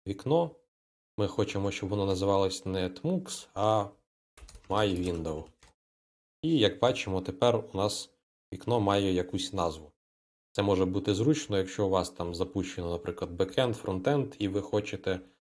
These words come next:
згрупувати якісь панелі, сказати, що це все стосується якогось проекта чи якоїсь, чи має якусь задачу. Ось наступні команди використовуються дуже часто. Коли ви хочете перейти на якесь інше вікно,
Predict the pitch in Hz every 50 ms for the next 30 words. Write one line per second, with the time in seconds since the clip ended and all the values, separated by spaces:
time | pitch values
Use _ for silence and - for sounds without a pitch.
0 | _ _ - - 80 90 110 107 - 104 104 98 90 87 - - 87 87 85 -
1 | - 98 92 - - - - 98 113 147 160 151 131 110 98 - - - 92 95
2 | 95 90 90 - 107 - - 92 87 - - 92 90 - - 151 143 - - -
3 | - - - 120 110 98 - - - 90 87 - - 95 85 90 85 - - _
4 | _ _ _ _ _ _ - 104 113 127 127 - - - 87 - - - 92 92
5 | - - 104 101 95 92 92 - - - - - - - 104 95 104 101 98 90
6 | 90 87 - - 98 - - - - _ _ _ _ - 90 90 85 87 80 80
7 | - - 87 - - _ _ _ - 107 - - 120 113 - - - 147 135 -
8 | - - 107 104 101 101 98 98 - - - - - 127 160 185 175 143 120 107
9 | 95 90 - - 104 98 - - - 139 131 127 113 - - 101 92 98 110 104
10 | 104 104 - - - 87 80 - - - 95 - - 98 110 110 101 98 98 -
11 | 107 104 - - - - - - 101 101 104 98 98 - - - 107 92 87 -
12 | - - _ _ _ _ _ - - 98 95 95 92 - 107 101 - - - 107
13 | 104 101 - - 98 95 101 - - 143